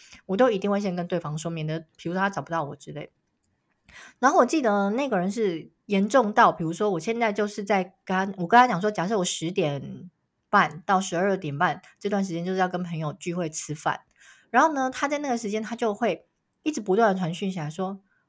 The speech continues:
，“嗯，你们吃完了吗？嗯，吃到几点？嗯，那什么时候要走？”就是他在中间会一直传来，我都心里想说，“我已经跟你讲说，这段时间我就是在这啊。”他说是在哪间店哪里这样子，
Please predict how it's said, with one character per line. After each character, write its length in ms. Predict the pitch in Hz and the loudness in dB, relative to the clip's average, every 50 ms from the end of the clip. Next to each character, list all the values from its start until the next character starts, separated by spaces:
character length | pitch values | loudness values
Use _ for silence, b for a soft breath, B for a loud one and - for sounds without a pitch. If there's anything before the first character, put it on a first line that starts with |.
| _ _ - | _ _ -6
，“嗯， 500 | 220 226 226 226 220 220 220 214 196 196 | -4 -4 -2 -2 -4 -4 -6 -6 -2 -2
你 120 | 202 208 | 0 0
们 120 | 202 202 | 0 0
吃 160 | 202 - - 277 | -2 -2 0 2
完 200 | 262 202 180 180 | 2 2 2 0
了 80 | 175 | -2
吗？ 400 | 175 175 175 175 175 180 196 196 - _ _ _ _ _ _ - | -4 -4 -4 -4 -6 -8 -10 -12 -16 _ _ _ _ _ _ -6
嗯， 360 | 202 202 208 208 202 202 202 | -4 -4 -2 -2 -2 -4 -4
吃 160 | 208 - 277 269 | -4 -4 -2 2
到 160 | 302 277 254 | 4 4 4
几 220 | 254 - 180 175 | 2 -2 -8 -8
点？ 320 | 175 - 170 156 151 - - _ _ _ _ _ _ _ _ - | -4 -4 -4 -6 -6 -10 -18 _ _ _ _ _ _ _ _ -4
嗯， 440 | 196 190 190 185 185 185 185 185 214 | -4 -2 -2 -2 -2 -4 -4 -4 -2
那 280 | 269 294 269 226 185 - | 0 2 2 2 0 -2
什 160 | - - 180 | -8 -8 -6
么 80 | 175 180 | -4 -2
时 80 | 202 | 2
候 60 | 202 190 | 4 4
要 100 | 202 202 | 4 2
走？” 360 | 208 - 156 139 - - _ _ _ _ _ _ _ _ _ _ | 0 -4 -6 -6 -6 -12 _ _ _ _ _ _ _ _ _ _
就 100 | - 427 | 2 4
是 60 | 427 466 427 | 6 6 6
他 120 | - 415 415 | 4 4 4
在 120 | 427 415 | 4 4
中 180 | 403 370 370 370 | 4 4 4 4
间 100 | 359 359 | 4 6
会 160 | 381 320 - 330 | 6 4 4 8
一 180 | 359 392 320 | 6 6 6
直 220 | - - 226 214 208 | 6 2 0 0 0
传 320 | 214 208 214 180 185 214 | 0 0 2 2 2 4
来， 120 | 226 196 196 | 2 2 4
我 40 | 190 | 4
都 80 | 262 339 | 4 2
心 200 | - 427 392 381 | 2 2 -2 0
里 20 | |
想 140 | 339 262 240 | 0 0 4
说 200 | 311 359 370 370 B B B B | 4 4 4 4 B B B B
，“我 60 | 392 | -2
已 40 | 415 | 2
经 80 | 403 403 | 2 6
跟 160 | 415 427 427 | 6 6 4
你 120 | 370 359 | 4 0
讲 200 | 330 277 196 180 | 2 2 2 2
说， 460 | 202 - 311 311 320 330 320 320 - _ _ _ | 2 4 6 8 8 8 6 4 -12 _ _ _
这 120 | - 359 349 | 0 2 6
段 140 | - 320 330 | 6 4 4
时 140 | - 233 | 4 0
间 100 | 247 269 | 2 4
我 80 | 247 202 | 4 4
就 100 | 196 240 | 4 2
是 80 | 254 247 | 2 4
在 160 | 254 247 226 | 6 6 6
这 280 | 233 - 226 220 196 | 6 4 4 4 6
啊。” 320 | 175 165 160 156 160 175 b b b b | 6 6 4 4 2 0 b b b b
他 160 | b 294 320 349 | b 0 2 4
说 180 | 359 330 349 | 4 2 2
是 160 | 349 339 349 | 4 2 0
在 200 | 311 320 285 254 | 4 4 4 4
哪 120 | 202 175 175 | 4 0 0
间 200 | 196 202 214 220 | 0 -2 -2 0
店 180 | 240 220 185 | 0 0 0
哪 180 | 170 151 147 156 | 0 -2 -4 -4
里 140 | 165 151 147 | -6 -6 -6
这 80 | - | -4
样 180 | 151 139 139 143 | -6 -6 -6 -10
子， 200 | - - - | -12 -16 -20